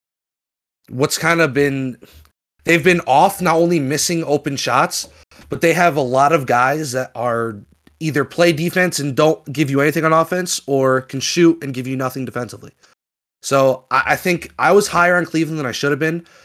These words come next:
I originally had them winning the series in six. I thought they were a much more well put together team. But I think what's come to, what's come to light is that they, they still have holes on their team. And the Knicks have taken advantage of that. Jalen Brunson has looked like the best player in the series.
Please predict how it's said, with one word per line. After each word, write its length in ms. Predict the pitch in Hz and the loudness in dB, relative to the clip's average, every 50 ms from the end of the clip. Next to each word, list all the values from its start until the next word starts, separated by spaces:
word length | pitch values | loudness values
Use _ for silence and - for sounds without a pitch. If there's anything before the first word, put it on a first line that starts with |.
| _ _ _ - | _ _ _ -6
I 80 | 110 120 | -2 0
originally 320 | 123 131 139 135 147 143 | 0 0 0 0 -2 -2
had 220 | 120 123 135 135 117 | 0 0 -2 0 0
them 160 | 127 123 131 | -2 -2 0
winning 200 | 135 131 139 135 | -2 -2 -2 -2
the 60 | 131 | -4
series 260 | 123 - 143 139 123 117 | -4 -2 -2 -2 -2 -2
in 80 | 110 | -4
six. 480 | - - - 165 160 139 - - - - _ _ _ _ _ - - | -6 -4 -2 -2 -2 -2 -4 -8 -10 -10 _ _ _ _ _ -10 -6
I 80 | 131 | -2
thought 140 | 127 139 127 | 0 2 2
they 60 | 135 | 4
were 100 | 131 127 | 4 4
a 40 | 123 | 4
much 300 | 123 123 135 139 - - | 2 2 0 0 -2 -2
more 200 | 139 131 127 123 | 0 0 0 2
well 200 | 113 117 120 123 | 2 2 0 0
put 140 | - - 123 | 0 -4 -4
together 240 | - 117 123 107 107 | -2 -2 -2 -2 -2
team. 400 | - - 127 127 135 160 160 - - - - _ _ _ _ _ _ _ _ _ _ | -4 -6 -4 -4 -4 -6 -8 -12 -16 -20 -20 _ _ _ _ _ _ _ _ _ _
But 300 | - 131 131 123 - - - | 0 2 2 2 0 -2 -4
I 80 | 127 135 | -4 -2
think 260 | - - 151 143 - | -2 -2 -4 -4 -6
what's 300 | - 123 127 131 131 - | -6 -6 -4 -4 -4 -6
come 240 | - - 143 147 143 | -4 -4 -2 -2 -2
to, 320 | 131 143 131 127 123 120 117 | 0 0 2 2 2 0 -2
what's 160 | - 123 - | -4 -8 -10
come 140 | - 156 143 | -8 -6 -4
to 80 | 135 | -4
light 320 | 123 113 120 127 131 131 120 | -2 0 2 2 2 2 0
is 120 | 120 107 98 | -4 -8 -8
that 140 | 110 - | -10 -10
they, 140 | - 123 117 | -8 -8 -8
they 220 | 113 - 110 120 110 | -8 -8 -10 -8 -6
still 160 | - - 165 | -4 -2 -2
have 100 | 147 - | -4 -4
holes 320 | - - 135 131 127 107 | -4 -4 -2 -2 -2 -4
on 80 | 113 104 | -6 -8
their 120 | 107 101 | -10 -12
team. 340 | 98 - 120 117 107 95 90 - - - - - _ _ - - | -12 -10 -10 -10 -10 -10 -12 -16 -20 -20 -20 -20 _ _ -14 -8
And 140 | - 135 135 | -4 -2 0
the 40 | |
Knicks 200 | 131 143 165 - | 0 0 0 0
have 120 | - 170 - | 0 0 0
taken 260 | - 160 151 143 127 | 0 0 0 -2 -4
advantage 260 | 110 113 123 131 127 123 | -2 -2 -2 -2 0 0
of 60 | 127 | 0
that. 240 | 131 135 135 - - - - - _ _ | 0 0 -2 -4 -10 -20 -20 -20 _ _
Jalen 320 | - 147 156 175 202 170 131 | 0 2 4 4 4 4 4
Brunson 340 | 123 139 156 151 - 180 | 4 2 4 2 2 0
has 100 | 156 127 | 0 0
looked 140 | 151 131 - | 0 0 0
like 100 | 135 123 | 0 -2
the 60 | - | -2
best 280 | 107 90 135 139 - - | -2 0 0 0 0 0
player 160 | - 143 135 131 | 0 0 0 0
in 60 | 120 | 0
the 60 | 110 | -2
series. 500 | - - - 120 113 135 151 170 165 - | -4 -4 -4 -2 -2 -2 -2 -2 -4 -8